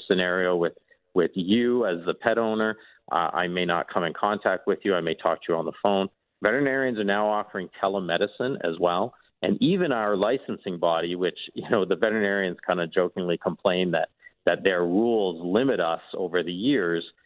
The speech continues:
with how we're able to practice medicine, they've actually sort of weakened their requirements for us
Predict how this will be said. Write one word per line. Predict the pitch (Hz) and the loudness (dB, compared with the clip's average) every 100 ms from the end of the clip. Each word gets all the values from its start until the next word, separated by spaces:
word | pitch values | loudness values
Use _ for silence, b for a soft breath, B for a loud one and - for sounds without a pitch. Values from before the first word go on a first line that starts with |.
| _ - | _ 0
with | 87 | 0
how | - 92 90 | 0 0 2
we're | 87 | 2
able | 87 85 | 0 0
to | 87 | -2
practice | - 92 85 - 80 - | 0 0 0 -2 -4 -2
medicine, | 104 135 135 - 82 82 90 b b b - | -2 0 0 -4 -4 -4 -6 b b b -12
they've | 90 117 131 123 | 0 2 2 0
actually | 120 113 - 104 101 95 - - - - - - | 0 -4 -6 -2 -2 -2 -6 -12 -20 -18 -20 -4
sort | 113 95 | 0 2
of | 85 92 | 0 -4
weakened | 95 120 160 - 123 113 101 | 0 2 2 2 2 2 2
their | 101 | 2
requirements | 98 - - 113 113 101 87 82 - | 2 0 0 2 2 0 -2 -4 -2
for | - | 0
us | 104 | 2